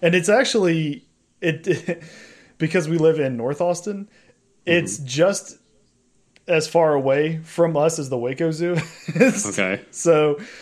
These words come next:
Speaker 1: uh, and there's also a nice chil-, children's museum in Waco, um,
Speaker 2: Okay.
Speaker 1: that we've been to once before, and the girls really liked it. Uh, so we were planning on doing a zoo slash children's museum trip.
Speaker 2: That's
Speaker 1: Um,
Speaker 2: cool.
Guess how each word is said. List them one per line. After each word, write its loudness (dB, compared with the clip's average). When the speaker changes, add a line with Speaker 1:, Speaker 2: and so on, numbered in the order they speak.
Speaker 1:
uh, 6
and 0
there's 2
also 2
a 4
nice -4
chil-, -6
children's -2
museum -10
in -8
Waco, -6
um, -6
Speaker 2:
Okay. -2
Speaker 1:
that 0
we've -4
been 0
to -4
once -2
before, -10
and -8
the -8
girls -6
really -6
liked -8
it. -8
Uh, -8
so -6
we -2
were -2
planning -6
on -6
doing -8
a -8
zoo -10
slash -6
children's -12
museum -12
trip. -10
Speaker 2:
That's -2
Speaker 1:
Um, -12
Speaker 2:
cool. -12